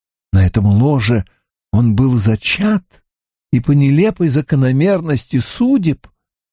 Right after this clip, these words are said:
ему суждено испустить на этом ложе дух свой. «Неужели мне придется каждую ночь моего царствования бродить вокруг этого ложа, лишь бы избежать смерти?»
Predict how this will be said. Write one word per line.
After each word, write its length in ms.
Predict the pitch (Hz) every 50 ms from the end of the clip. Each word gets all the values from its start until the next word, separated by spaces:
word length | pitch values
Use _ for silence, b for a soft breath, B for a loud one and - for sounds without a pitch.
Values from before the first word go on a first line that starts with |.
| _ _ _
ему 220 | - 151 156 196 185
суждено 520 | - - 185 156 135 156 185 196 214 226
испустить 720 | 202 - - - - 190 147 - - - 277 285 220 185
на 120 | - 180 180
этом 340 | 226 247 180 202 190 185 180
ложе 680 | 180 196 233 277 285 262 214 147 120 123 110 95 - _ _ _ _ _ _ _
дух 420 | - 233 233 302 311 277 190 - -
свой. 640 | - - - 262 196 156 143 120 101 95 117 - _ _ _ _ _ _ _ _ _ _ _ _ _ _ _ _ _ _ _ _ _ -
«Неужели 580 | 185 185 190 196 185 180 214 214 202 208 220 214
мне 200 | 208 262 269 196
придется 580 | 185 214 220 202 196 214 214 190 - - 214
каждую 460 | 185 - 220 208 190 185 190 196 214 226
ночь 340 | 208 220 220 185 - -
моего 280 | - 190 196 214 214 208
царствования 920 | - - - - 220 226 220 202 170 - - - 208 202 208 208 196 190 190 _ _ _ _ _ _ _ _ -
бродить 640 | 143 143 180 220 240 220 180 240 247 226 185 131
вокруг 420 | 180 180 190 185 - 220 233 190 -
этого 280 | 220 196 - 208 196
ложа, 540 | 220 220 220 240 254 233 214 180 156 139 190
лишь 200 | 190 202 226 196
бы 160 | 175 190 233
избежать 500 | 226 185 165 180 226 202 214 233 214 -
смерти?» 880 | - - - 214 226 247 233 214 185 151 135 - - - - 151 147 139